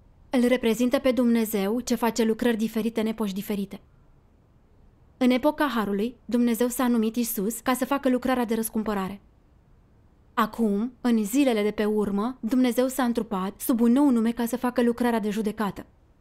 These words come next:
Dumnezeu Atotputernic e numele luat de Domnul Iisus la întoarcere.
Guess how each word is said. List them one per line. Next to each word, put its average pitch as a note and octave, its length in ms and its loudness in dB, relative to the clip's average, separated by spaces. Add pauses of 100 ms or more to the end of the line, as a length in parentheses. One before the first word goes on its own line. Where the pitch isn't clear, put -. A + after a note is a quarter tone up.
(580)
Dumnezeu B3 480 2
Atotputernic B3+ 760 0
e A#3+ 140 4
numele C4 300 2
luat A3+ 220 2
de A3+ 80 2
Domnul A3+ 280 2
Iisus A3 300 -2
la A3 80 -2
întoarcere. G3 580 -8